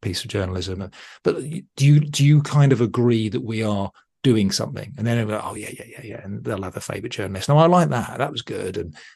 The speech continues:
"Oh, no, absolutely, we don't want to take all our information from press releases and club spokespeople." Yeah, of course, there's a, there's a place for journalists and da, da, da, right? And, all right, so good. Okay, so we're on a better place.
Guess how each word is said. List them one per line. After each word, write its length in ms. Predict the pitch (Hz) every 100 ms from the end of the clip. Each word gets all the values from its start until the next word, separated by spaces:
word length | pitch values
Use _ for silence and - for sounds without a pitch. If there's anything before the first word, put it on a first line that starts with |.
| -
"Oh, 140 | 233
no, 240 | 208 175 147
absolutely, 560 | - 143 139 139 127
we 80 | 104
don't 200 | 117 120
want 160 | 104 101
to 80 | -
take 220 | 104 -
all 160 | 107
our 180 | 98 104
information 520 | 107 - 104 101 -
from 100 | 87
press 260 | 101 110 -
releases 400 | 101 98 - 92
and 140 | 98
club 280 | - 104 95
spokespeople." 640 | - 104 107 - 107 120
Yeah, 160 | 151 160
of 80 | 151
course, 260 | 180 160 147
there's 160 | 110
a, 60 | 104
there's 240 | - 117
a 40 | 120
place 280 | 110 101
for 80 | -
journalists 520 | 101 95 92 92 -
and 80 | 107
da, 120 | 107
da, 80 | 104
da, 100 | - - - - -
right? 200 | 135 143
And, 280 | 117 123 - - _ _ _
all 100 | 196
right, 120 | -
so 140 | - 135
good. 280 | 107 - -
Okay, 240 | - 120 117
so 120 | 117
we're 160 | 110
on 80 | 107
a 40 | 101
better 200 | - -
place. 360 | - - -